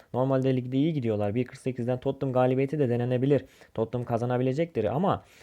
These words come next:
e, bilmiyorum Brighton bana ters bir rakip gibi geliyor. Ve bu maçta da Tottenham'a golleri varmış gibi geliyor. Çünkü son maçlarına baktığımızda gerçekten gol bulabilen bir takım aslında. Bir gol bulabilen bir takım en azından maçta istediklerini yaparlarsa. Tottenham'a da bir gol atabileceklerini düşünüyorum.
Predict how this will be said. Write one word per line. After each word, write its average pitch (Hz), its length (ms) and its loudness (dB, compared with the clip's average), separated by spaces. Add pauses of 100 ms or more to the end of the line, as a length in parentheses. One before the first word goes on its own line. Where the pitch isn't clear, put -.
(220)
e, 107 380 0
bilmiyorum 151 460 0
Brighton 147 360 2
bana 147 160 -2
ters 156 260 -4
bir 143 60 0
rakip 123 280 -2
gibi 104 160 -2
geliyor. 117 320 0 (340)
Ve 127 100 0
bu 160 80 0
maçta 156 340 -2
da 170 220 2 (260)
Tottenham'a 165 420 2
golleri 156 400 4
varmış 170 380 2
gibi 113 200 -4
geliyor. 98 280 0
Çünkü 127 320 -6 (120)
son 139 120 -2
maçlarına 143 420 -2
baktığımızda 143 460 -2
gerçekten 139 460 -2
gol 135 240 4
bulabilen 139 400 2
bir 127 60 -4
takım 101 260 -6
aslında. 104 380 -6
Bir 135 160 0
gol 127 180 0
bulabilen 131 380 -2
bir 120 60 -10
takım 101 220 -8
en 104 80 -8
azından 98 360 -6
maçta 104 400 -6 (360)
istediklerini 107 540 -4
yaparlarsa. 101 720 -2 (880)
Tottenham'a 135 460 0
da 143 120 2
bir 151 120 4
gol 143 140 2
atabileceklerini 135 640 0
düşünüyorum. 123 400 -6